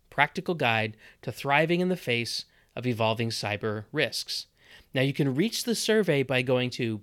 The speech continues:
b dot link forward slash cyberpath. That's the letter B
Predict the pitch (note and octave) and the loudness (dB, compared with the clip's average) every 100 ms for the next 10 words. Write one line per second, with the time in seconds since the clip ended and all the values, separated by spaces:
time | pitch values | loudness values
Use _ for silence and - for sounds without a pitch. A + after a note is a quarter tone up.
0 | - B2 C#3+ F3 C#3+ D3+ - C3+ A#2 A#2+ | -4 -2 0 0 0 0 0 -2 -2 -4
1 | - _ _ _ - C3 C#3+ C#3+ - B2+ | -10 _ _ _ 0 2 2 0 -4 -4
2 | A#2+ A#2+ - - - _ - - A3 A3 | -4 -4 -6 -12 -14 _ -14 -2 2 2
3 | C3+ - A2+ G2+ - - - - - _ | 0 -2 -4 -4 -6 -16 -20 -20 -20 _
4 | - B2 - - _ C3 A2+ A#2+ D#3+ D3+ | 0 0 -2 -8 _ 0 2 2 2 2
5 | A#2+ C#3+ | 2 0